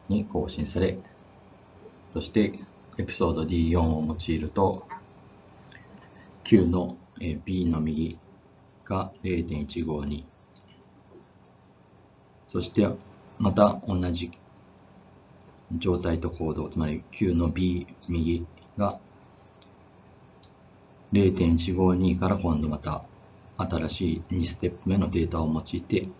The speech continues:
更新されまして、零点二二八となります。同様に、エピソードディー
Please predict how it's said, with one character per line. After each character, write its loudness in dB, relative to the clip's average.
更 2
新 0
さ -2
れ 0
ま -4
し -10
て、 0
零 4
点 -2
二 2
二 2
八 -8
と -4
な -6
り -8
ま -14
す。 -16
同 6
様 0
に、 0
エ -4
ピ -14
ソ -2
ー -2
ド -4
デ -8
ィ -4
ー -10